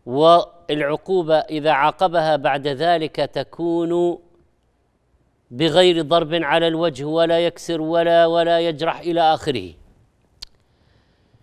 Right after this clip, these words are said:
إذا كان وصلت المسألة إلى طريق مسدود فابعثوا حكما من أهله وحكم من أهلها إن يريد إصلاحا يوفق الله بينهما.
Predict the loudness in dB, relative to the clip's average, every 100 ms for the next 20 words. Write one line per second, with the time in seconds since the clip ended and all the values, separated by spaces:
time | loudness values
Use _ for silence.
0 | _ _ _ _ _ _ _ _ _ _
1 | _ _ _ _ _ _ 0 0 0 -2
2 | 2 4 4 2 -6 -6 -4 0 0 0
3 | -4 -4 -4 -2 0 0 0 0 0 0
4 | -2 -4 -6 -4 -2 -2 -2 0 0 0
5 | -4 -6 -4 -4 -2 -4 -4 -4 -4 -4
6 | -6 -4 -4 -2 0 0 2 2 2 2
7 | 0 0 0 -2 -2 -2 -2 -2 -4 -6
8 | -8 0 2 2 0 0 -2 -8